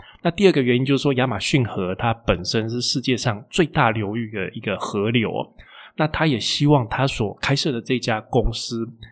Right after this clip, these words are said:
能够成为世界上最大的一个，一个销售的一个公司，所以他就选取了这个 Amazon 的这个名字哦。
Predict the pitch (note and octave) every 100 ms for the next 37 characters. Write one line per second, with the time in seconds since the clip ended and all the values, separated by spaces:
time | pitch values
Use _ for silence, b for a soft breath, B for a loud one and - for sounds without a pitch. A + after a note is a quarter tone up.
0 | b b b G#2+ C3+ D3+ - - A2 B2+
1 | G#2 G2+ - C3 B2 G#2+ A#2+ G2+ G2 _
2 | _ _ _ - - - A2 G2 G2+ G#2+
3 | G#2 F#2 A2 _ _ _ _ _ - A2+
4 | G#2 - A2 A#2+ G2+ G2+ - G#2+ G2+ -
5 | G#2 G2 - G2 G#2+ G#2 G#2+ - G2+ C3
6 | - - G#2 - _ A2 F#2+ F2 - A#2
7 | A2+ F2+ F#2 G#2+ F#2+ F#2 F2+ A2 G#2+ F#2+